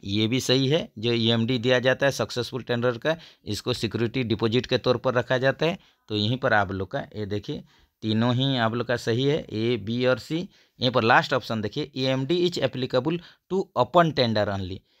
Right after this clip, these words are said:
ये जो अर्नेस्ट मनी डिपॉजिट होता है, खाली आप लोग का ओपन टेंडर के लिए नहीं, सभी प्रकार का टेंडर के लिए होता है।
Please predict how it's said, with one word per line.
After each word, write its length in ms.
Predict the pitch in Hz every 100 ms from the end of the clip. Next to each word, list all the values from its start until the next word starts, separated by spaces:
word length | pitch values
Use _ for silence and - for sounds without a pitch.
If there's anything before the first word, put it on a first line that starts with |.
| _
ये 140 | 113 123
जो 180 | 117 -
अर्नेस्ट 380 | 117 120 156 -
मनी 240 | 123 120 120
डिपॉजिट 400 | 104 104 110 107
होता 200 | 107 131
है, 60 |
खाली 260 | - 110 131
आप 180 | 113 104
लोग 100 | 113
का 80 |
ओपन 300 | 120 - 135
टेंडर 340 | 135 135 135 139
के 120 | 151
लिए 240 | 143 156 - _ -
नहीं, 340 | 123 143 226 226
सभी 320 | - 123 117
प्रकार 340 | 147 131 117 110
का 120 | 120
टेंडर 380 | 117 107 107 117
के 100 | 120
लिए 140 | 120
होता 240 | 120 123 143
है। 220 | 180